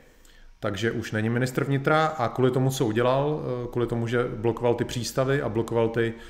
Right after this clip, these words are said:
pašerácký lodě, tak dokonce stojí před soudem, a to ve dvou případech. Eh, ten první soud, který už začal, tak byl odročený na dvacátého listopadu. Moment, mám to tady zapsaný, ano.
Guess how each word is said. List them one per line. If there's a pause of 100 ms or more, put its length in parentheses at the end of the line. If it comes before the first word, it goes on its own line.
(220)
pašerácký
lodě, (460)
tak
dokonce
stojí
před
soudem,
a
to
ve
dvou
případech.
Eh,
ten
první
soud,
který
už
začal, (480)
tak
byl
odročený
na (200)
dvacátého
listopadu.
Moment,
mám
to
tady
zapsaný,
ano.